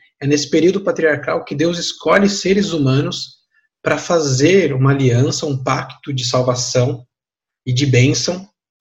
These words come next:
que se estenderia pra todos os povos. É isso que Deus diz pra Abraão: "A sua descendência será tão grande e eu vou te abençoar e por meio de você eu abençoarei todas as nações da terra."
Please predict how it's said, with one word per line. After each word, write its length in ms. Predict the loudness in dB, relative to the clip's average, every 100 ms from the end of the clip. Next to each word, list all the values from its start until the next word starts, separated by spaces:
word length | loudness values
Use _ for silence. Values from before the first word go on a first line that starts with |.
| -10
que 100 | -8
se 120 | -6
estenderia 440 | -4 0 0 0
pra 140 | 0 -2
todos 300 | -4 -6 -6
os 100 | -6
povos. 400 | -2 -2 -2 -4
É 60 |
isso 160 | -6 -4
que 80 | 0
Deus 180 | 2 2
diz 220 | 0 -2
pra 160 | -2
Abraão: 420 | 0 0 0 -2 -10
"A 100 | -12
sua 200 | -2 -2
descendência 540 | 0 -2 0 -2 -2
será 180 | -4 -4
tão 260 | -4 -4 0
grande 520 | 0 0 -2 -8 -10 _ _ _
e 80 | 0
eu 140 | 4 4
vou 80 |
te 140 | 2 0
abençoar 640 | 2 0 -2 -4 -2 -2
e 40 | -4
por 140 | -4
meio 180 | -2 -4
de 60 |
você 560 | -4 -6 -6 -6 -8 -8 _ _ _
eu 80 | -4
abençoarei 600 | -2 -2 -2 0 -2 -4 _
todas 380 | -4 -2 -2 -2
as 120 | 0
nações 400 | 0 -2 -4 -2
da 200 | -2 -4
terra." 280 | -6 -8